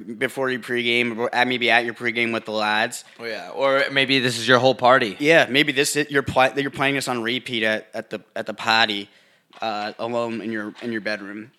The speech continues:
Speaker 1: Um, just, it, the coronavirus is, is, mo-, is more, kills more people than, uh,
Speaker 2: Jerry Sandusky.
Speaker 1: than Sa-, Jerry Sandusky. So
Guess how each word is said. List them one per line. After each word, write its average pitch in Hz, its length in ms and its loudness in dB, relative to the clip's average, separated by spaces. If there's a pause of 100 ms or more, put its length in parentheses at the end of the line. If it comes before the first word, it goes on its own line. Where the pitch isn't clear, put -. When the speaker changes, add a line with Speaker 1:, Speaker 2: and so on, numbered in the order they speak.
(120)
Speaker 1:
Um, 117 440 -8 (560)
just, 175 240 2 (640)
it, 160 220 0
the 165 80 2
coronavirus 160 680 6
is, 139 200 -4
is, 135 160 -6
mo-, 147 180 -4
is 135 160 -4
more, 143 180 -2
kills 143 300 0
more 135 200 0
people 127 720 -2
than, 113 580 -2 (180)
uh, 85 520 -8 (360)
Speaker 2:
Jerry 104 220 -4
Sandusky. 92 500 -10
Speaker 1:
than 127 160 -2
Sa-, 131 220 -2
Jerry 135 220 0
Sandusky. 120 640 -2
So 107 400 -6